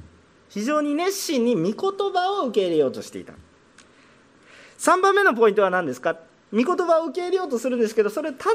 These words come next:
に受け入れるんじゃなくて、三番目のポイントは毎日聖書を調べる。毎日聖書を調べる。果たして本当かどうか調べる。言われたことを素直に受け取る。でも、御こ-、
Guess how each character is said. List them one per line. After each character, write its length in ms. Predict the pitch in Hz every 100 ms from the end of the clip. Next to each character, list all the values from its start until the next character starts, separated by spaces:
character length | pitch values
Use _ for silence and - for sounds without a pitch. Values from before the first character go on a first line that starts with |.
| 453
に 260 | 381 254 233
受 80 | 226
け 80 | 247
入 100 | 233
れ 40 |
る 80 | 220
ん 60 | 170
じ 60 |
ゃ 40 | 151
な 100 | 143
く 80 | -
て、 220 | 285 294 -
三 200 | - 247
番 120 | 240 233
目 80 |
の 80 | 220
ポ 160 | 185 170
イ 40 |
ン 40 | 160
ト 80 |
は 200 | 220 214 - - _ -
毎 320 | 202 320 302
日 320 | 175 147 127
聖 220 | - 269
書 140 | - 117
を 40 |
調 360 | - - 247 269
べ 140 | 233
る。 120 | 107 - - _ _
毎 720 | 123 160 277 302 294 269 240 220
日 520 | 320 285 - 208 156
聖 380 | - 214 175 147
書 220 | - 226
を 100 | 131
調 280 | - 127 120
べ 120 | 113
る。 120 | 98 - _ _ _ - _ _ _ -
果 160 | 180
た 180 | 285 262
し 120 | -
て 160 | - 180
本 360 | - 233 247
当 240 | 247 240 226
か 180 | 220 202
ど 160 | 214
う 60 | 190
か 140 | 170
調 300 | 165 - 254
べ 140 | 233 151
る。 180 | - - - - -
言 120 | 175
わ 120 | 233 262
れ 100 | 254
た 160 | 262
こ 140 | 247 247
と 240 | 254 226
を 40 |
素 160 | 214 320
直 280 | 330 302 240
に 160 | 196
受 160 | 180 226
け 40 |
取 200 | 226 202
る。 80 | 127 - - - -
で 180 | 196 233
も、 300 | 190 185 - - 156
御 140 | 202
こ-、 240 | 208 349